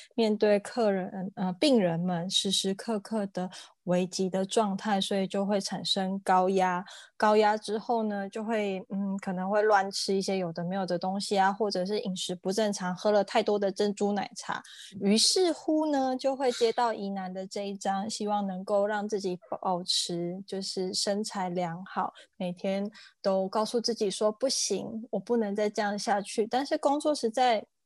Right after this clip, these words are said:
太高压、太忙碌了，所以呢，就会选择很多 double 糖的珍珠奶茶，以至于呢，自己就会变得像是一只蚂蚁一样。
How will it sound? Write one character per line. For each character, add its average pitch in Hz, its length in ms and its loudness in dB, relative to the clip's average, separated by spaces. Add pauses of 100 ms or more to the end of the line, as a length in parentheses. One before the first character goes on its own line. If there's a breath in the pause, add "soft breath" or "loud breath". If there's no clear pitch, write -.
(180)
太 269 180 -2
高 226 240 4
压、 214 160 4
太 220 180 -6
忙 185 220 -6
碌 202 260 -2
了， - 140 -6
所 - 200 -2
以 226 120 6
呢， 185 200 0
就 214 160 -2
会 233 140 4
选 190 220 -4
择 - 220 -4
很 196 220 -6
多 208 320 4 (420 loud breath)
double 220 380 4
糖 180 320 -10
的 190 120 -2
珍 196 200 -4
珠 202 180 -4
奶 - 220 -6
茶， - 360 -10
以 214 140 -2
至 254 260 6
于 202 200 4
呢， 185 260 0 (220)
自 - 120 -2
己 233 160 2
就 240 240 4
会 240 140 4
变 233 260 2
得 196 220 -6
像 226 220 -4
是 226 180 0
一 226 100 -4
只 214 280 -2
蚂 180 240 -4
蚁 185 100 -4
一 143 280 -8
样。 - 260 -4